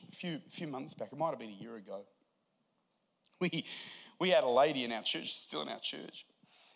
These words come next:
and, uh, one Sunday morning I was preaching on giving. It wasn't a message on, on faith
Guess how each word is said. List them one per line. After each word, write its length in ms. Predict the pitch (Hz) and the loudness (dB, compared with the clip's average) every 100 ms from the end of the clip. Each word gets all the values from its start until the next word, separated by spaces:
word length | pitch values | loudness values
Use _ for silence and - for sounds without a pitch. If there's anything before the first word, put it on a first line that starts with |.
| _ 143 | _ -2
and, 320 | 135 131 127 - | -2 0 -2 2
uh, 120 | 123 | 2
one 220 | - 165 170 | 4 0 0
Sunday 240 | 170 139 | 0 0
morning 200 | 147 180 | 0 0
I 20 | |
was 100 | 135 | -2
preaching 400 | - 208 190 - | -4 -4 -2 -4
on 100 | 120 107 | -8 -8
giving. 260 | 156 170 - _ - | -10 -10 -14 _ -14
It 60 | 135 | -4
wasn't 300 | 180 170 139 | -2 -2 -2
a 20 | |
message 420 | 123 147 165 127 | -4 -6 -8 -6
on, 220 | 120 110 98 _ _ _ _ - | -6 -6 -14 _ _ _ _ -2
on 340 | 120 120 110 | 0 0 -4
faith 440 | 95 - - 135 | -10 -6 -6 -6